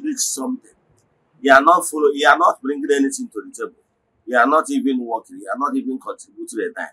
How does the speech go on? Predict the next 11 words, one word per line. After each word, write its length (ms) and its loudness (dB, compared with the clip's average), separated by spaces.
But 220 -8
you 140 -8
will 200 -4
be 60 -6
the 100 -2
one, 300 -2
a 140 -10
guy 300 2
took 200 -10
you 160 -8
out 180 -2